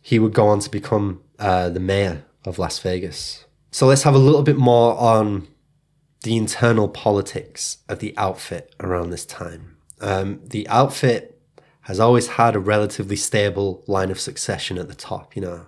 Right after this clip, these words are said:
and this owes this to its unique structure. So while Giancana had been the boss, he still had to defer to a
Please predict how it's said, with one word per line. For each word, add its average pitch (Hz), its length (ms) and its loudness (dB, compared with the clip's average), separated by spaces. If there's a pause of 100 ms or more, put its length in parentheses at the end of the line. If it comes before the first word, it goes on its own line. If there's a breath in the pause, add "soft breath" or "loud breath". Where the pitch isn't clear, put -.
(140)
and 98 80 -10
this - 240 -8 (320)
owes 127 380 4
this 98 260 -4
to - 140 -6
its - 500 -6
unique 107 580 -4
structure. - 600 -4
So - 160 -6
while 107 180 2
Giancana 110 760 0
had 98 120 -10
been 95 200 -6
the 90 60 -6
boss, - 520 -10 (360 loud breath)
he 107 100 -10
still 131 260 4
had 131 100 0
to - 120 0
defer 110 500 -2
to 104 300 -4
a 95 80 -6